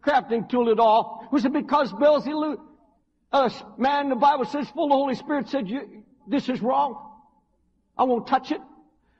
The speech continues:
I want to know where Caleb was. I want to know where Miriam was. I want to know where Hur was, who held up the hands of Moses later. Where were they? Where were the voices of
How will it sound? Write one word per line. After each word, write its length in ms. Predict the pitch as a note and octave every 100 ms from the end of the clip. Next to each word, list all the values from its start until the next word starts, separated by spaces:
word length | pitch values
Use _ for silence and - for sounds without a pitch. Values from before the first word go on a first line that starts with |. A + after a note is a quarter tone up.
| -
I 100 | C#4
want 220 | D#4 D#4
to 80 | C#4+
know 200 | C4+ D4
where 600 | C#4 C4+ C4 B3+ - - _ _ -
Caleb 400 | C4 C#4+ A#3 E3
was. 460 | F3 B2 A2 - _ -
I 100 | C4+
want 140 | F4
to 60 | E4+
know 100 | D#4
where 160 | D4+ C#4+
Miriam 540 | C#4 D4 C#4 A3+ G3
was. 180 | F3 D#3+
I 140 | C4 F4
want 180 | E4+ D#4+
to 80 |
know 120 | D4+ D4+
where 200 | C#4+ -
Hur 420 | - D4+ D4 A#3+
was, 360 | G#3+ F3 E3+ - -
who 160 | C#4
held 220 | A3+ C#4+
up 160 | C#4+ -
the 80 | B3
hands 200 | C#4 G#3
of 60 | A#3+
Moses 480 | C4 C4 F#3 G#3+
later. 220 | A#3 G#3 F#3+
Where 180 | C4+
were 220 | C4+ B3 A#3
they? 240 | F#3+ E3 _ _ _ _ _ _ _ _ _ _
Where 200 | A#3+ D#4
were 200 | E4+ E4+
the 160 | A#3 D4
voices 600 | G3 D4+ D#4 - B3+ A3+
of 160 | B3